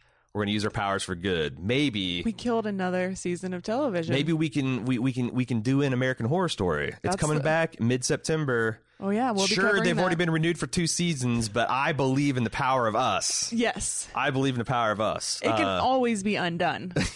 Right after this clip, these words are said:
Speaker 1: <laughs> we got, and, and, and honestly, guys, we've got so much stuff coming down the pike between now and December.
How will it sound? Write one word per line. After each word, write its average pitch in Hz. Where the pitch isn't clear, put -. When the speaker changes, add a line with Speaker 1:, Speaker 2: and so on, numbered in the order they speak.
Speaker 1:
<laughs> -
we 202
got, 175
and, 143
and, 135
and 120
honestly, 135
guys, 101
we've 117
got 110
so -
much 107
stuff -
coming 95
down 92
the 85
pike 85
between 95
now 87
and 85
December. 85